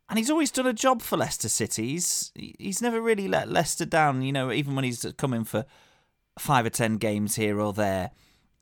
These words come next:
Um, he's always done a job, and I think it was close between him and Hamza Chowdhury towards the end of the summer transfer window before this season fully started, uh, as to who was going to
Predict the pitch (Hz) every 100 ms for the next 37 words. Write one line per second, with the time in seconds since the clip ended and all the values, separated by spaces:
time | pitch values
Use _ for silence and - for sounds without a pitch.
0 | - 107 107 101 101 98 - _ _ _
1 | - - 208 226 - 196 156 - 147 98
2 | 95 - _ _ _ _ - 117 120 120
3 | 120 110 - _ _ _ _ _ _ _
4 | _ _ - 135 180 147 - - - -
5 | 151 147 127 - - 139 160 - - 113
6 | - 107 107 110 104 107 110 120 98 -
7 | 98 98 104 101 - - 104 101 107 104
8 | 104 101 - 104 98 - - _ _ _
9 | - 143 123 - 104 101 - 101 95 98
10 | 98 101 107 - 110 101 - - 98 98
11 | 95 - 113 101 - - 110 110 - 98
12 | - - - _ _ _ - 113 110 98
13 | - - - 113 120 117 135 123 104 -
14 | 117 113 113 107 - 110 104 101 98 98
15 | 92